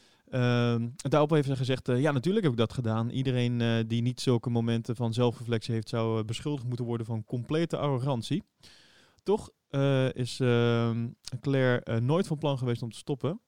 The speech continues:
Ze zegt, "De situatie is vreselijk uitdagend en erg moeilijk, maar ik word altijd weer gemotiveerd door de mensen van het team.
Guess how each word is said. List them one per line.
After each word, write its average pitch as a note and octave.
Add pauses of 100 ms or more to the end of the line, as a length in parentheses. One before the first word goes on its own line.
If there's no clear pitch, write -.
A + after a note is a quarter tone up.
Ze -
zegt, B2
"De C3
situatie C3+
is -
vreselijk D#3
uitdagend C3
en C#3
erg A#2+
moeilijk, C#3+
maar B2
ik A#2
word C#3
altijd D#3
weer D3
gemotiveerd B2
door A#2+
de A#2
mensen A2+
van A2
het G#2
team. -